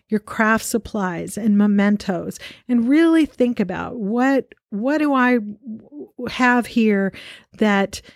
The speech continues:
is really worth the time and the effort and the expense of packing it up and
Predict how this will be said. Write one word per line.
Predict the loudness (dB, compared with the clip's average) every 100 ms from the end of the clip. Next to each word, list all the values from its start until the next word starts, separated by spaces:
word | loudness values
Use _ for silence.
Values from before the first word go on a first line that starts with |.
| _
is | 0 0 0
really | 0 4 4 4 4
worth | 2 2 4 4 2 -2
the | -4 -2 -2 -4
time | -10 -2 2 4 2 0 -4 -2
and | 0
the | 0 -2
effort | -2 0 0 -4 -4
and | -2 0
the | 0
expense | -2 -6 -10 -6 0 2 0 -4 -6
of | -4 -4
packing | -4 -2 -2 -2 -2
it | 0
up | 2 0 -2 -8 -20 -20 -6
and | 0 2 0